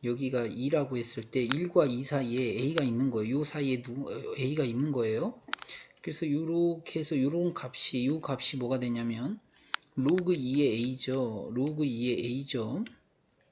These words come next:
이의 값은 뭐가 될까요? 이를 집어넣어보자. 이를 집어넣어보면 일이죠.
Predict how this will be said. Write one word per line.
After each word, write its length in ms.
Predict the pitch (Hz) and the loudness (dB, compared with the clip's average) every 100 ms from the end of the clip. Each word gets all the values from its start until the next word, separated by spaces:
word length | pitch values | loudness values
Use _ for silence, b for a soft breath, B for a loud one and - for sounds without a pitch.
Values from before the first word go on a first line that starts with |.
| _ _ _ _ _ - - | _ _ _ _ _ -20 -8
이의 320 | 127 170 175 | 2 4 4
값은 380 | - 151 - 151 | 2 -2 0 0
뭐가 180 | 120 123 | 2 0
될까요? 580 | 117 - 117 117 185 214 _ _ _ _ _ _ _ - B B B _ | -2 -2 0 0 -2 -6 _ _ _ _ _ _ _ -20 B B B _
이를 280 | 147 165 156 | -2 0 -2
집어넣어보자. 1000 | - 143 143 131 135 131 127 127 127 127 - | 0 2 4 2 0 0 0 0 0 -2 -2
이를 320 | 147 170 143 | -4 -2 -2
집어넣어보면 920 | 135 135 135 127 135 123 113 175 254 - B B B B B - | -2 0 0 2 0 0 0 0 0 -4 B B B B B -4
일이죠. 600 | 185 185 143 110 123 | 0 0 2 2 2